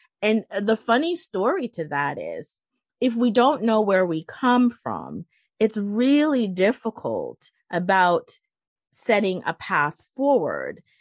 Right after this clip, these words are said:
because sometimes where we come from is really embedded in us, embedded in our, our, our subconscious, embedded in our D N A. And we are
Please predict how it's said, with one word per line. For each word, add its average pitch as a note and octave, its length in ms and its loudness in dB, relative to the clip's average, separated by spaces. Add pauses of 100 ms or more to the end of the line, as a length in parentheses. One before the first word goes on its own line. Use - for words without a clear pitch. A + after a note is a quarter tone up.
(120)
because F#3+ 760 0 (100)
sometimes E3+ 960 -2 (180)
where A3+ 560 4
we A3+ 260 -2
come A#3 360 -2
from A#2 540 -8 (340)
is F#3 480 2 (260)
really A3 500 2
embedded F3 720 0
in E3 300 -2
us, C3 400 -8
embedded F3+ 520 2
in G3 140 0
our, E3 340 -2
our, C#3+ 480 -2
our D3 140 0
subconscious, D#3 840 -4
embedded F3+ 680 0
in E3+ 220 -4
our D#3 140 -4
D D#3+ 260 -4
N D#3 120 -2
A. D#3+ 420 -6 (420)
And F#3+ 340 0
we G#3 200 0
are F3+ 240 4